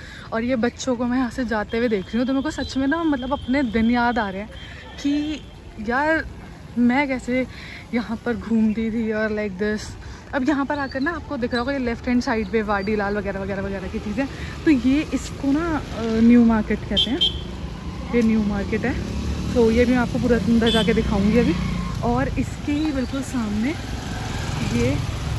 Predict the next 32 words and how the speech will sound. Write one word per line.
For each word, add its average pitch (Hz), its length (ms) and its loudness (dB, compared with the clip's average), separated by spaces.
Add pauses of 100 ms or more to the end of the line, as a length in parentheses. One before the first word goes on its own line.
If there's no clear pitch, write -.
(440)
बिल्कुल 302 180 -2
सामने 262 400 2
एक 294 60 -2
छोटी 262 320 -4
सी 262 100 -2
बिल्डिंग 233 360 0
बनी 220 180 -2
हुई 202 160 -4
है 285 80 -2 (560)
और 214 180 -2
photocopy, 233 540 -2
यहाँ 262 180 -2
पे 285 140 -6
photocopy 247 400 -2
वगैरह 233 220 -2
करा 226 200 2
सकते 220 280 -2
हो। 240 80 -2
और 220 380 -4 (840)
book 262 200 2
वगैरह 240 300 2
की 233 140 -2
shop 226 260 -2
है, 240 100 0
like, 254 140 0
stationery 226 440 0
की 214 120 0
शॉप। - 500 0 (1500)
So 269 440 2
it's - 200 -6
new 247 240 -2
market। 233 480 0